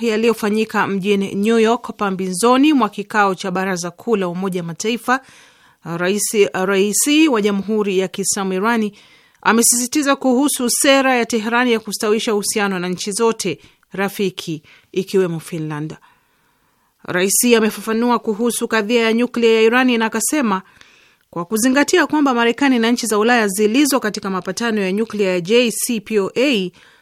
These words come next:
zina historia ndefu ya kukiuka ahadi zao, leo hakuna nchi yoyote duniani inayoweza kusema Irani haitumii mantiki wakati inapotaka dhamana kuwa nchi za magharibi hazitakiuka tena ahadi zao katika mapatano ya nyuklia.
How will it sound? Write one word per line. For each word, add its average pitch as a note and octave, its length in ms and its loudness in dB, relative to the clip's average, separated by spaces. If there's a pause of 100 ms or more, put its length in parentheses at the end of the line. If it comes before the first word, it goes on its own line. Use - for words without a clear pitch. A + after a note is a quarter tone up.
(120)
zina G3 260 -2
historia A#3 540 2
ndefu A3+ 340 4
ya A#3 80 0
kukiuka G#3+ 500 -2
ahadi F3+ 260 -2
zao, G#3 460 0 (540)
leo D#4 420 6
hakuna B3 440 0
nchi B3 260 -2
yoyote A#3 280 4
duniani G#3+ 520 2
inayoweza G3+ 400 0
kusema G#3 380 -4
Irani A#3 360 2
haitumii G#3 480 -2
mantiki G3+ 640 -4 (360)
wakati G#3 400 -2
inapotaka G3 520 -4
dhamana F#3+ 440 -2 (560)
kuwa G#3 340 2
nchi G#3+ 260 -4
za G#3+ 100 -4
magharibi G3 600 -2 (240)
hazitakiuka G#3 800 -2
tena F#3+ 260 -2
ahadi F3 200 -2
zao E3+ 340 -2 (280)
katika F#3 320 -6
mapatano E3+ 500 -6
ya D#3+ 80 -4
nyuklia. D#3+ 440 -8